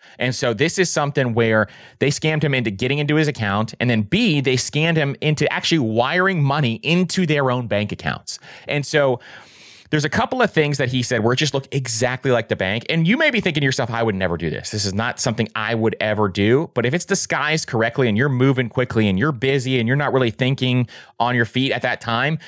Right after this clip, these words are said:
this can happen very, very quickly. So number one is to check the email address. You gotta really look at that email address and make sure and verify the sender's email address. I've had a couple of these come through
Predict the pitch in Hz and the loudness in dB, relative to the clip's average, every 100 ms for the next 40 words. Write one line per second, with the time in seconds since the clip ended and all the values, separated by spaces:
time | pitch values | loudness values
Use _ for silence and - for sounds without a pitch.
0 | - 160 - 175 156 160 143 120 120 110 | -6 -4 0 0 0 -2 0 2 2 2
1 | 95 95 - 113 85 - 139 175 247 196 | 2 2 0 -2 -2 -2 0 0 0 2
2 | 143 143 127 120 - 135 143 143 139 104 | 2 0 -4 -4 -4 -2 -2 0 2 2
3 | 85 78 78 78 120 165 135 160 208 240 | 0 0 -4 -4 0 0 2 2 2 2
4 | 262 233 202 160 127 135 139 113 101 95 | 2 0 0 0 0 0 2 2 2 0
5 | 104 110 - - - - 123 139 185 - | 0 0 -2 -14 -8 -2 0 2 0 0
6 | 165 160 123 113 123 139 151 143 131 120 | 2 2 0 -2 0 2 0 0 0 -2
7 | - 113 110 107 127 139 101 73 67 - | 0 2 2 0 0 0 0 0 -2 -6
8 | - 147 151 165 - 143 147 131 139 - | -8 -6 -4 -4 -2 -2 0 0 -2 -2
9 | 131 117 117 135 214 | -2 -2 2 2 2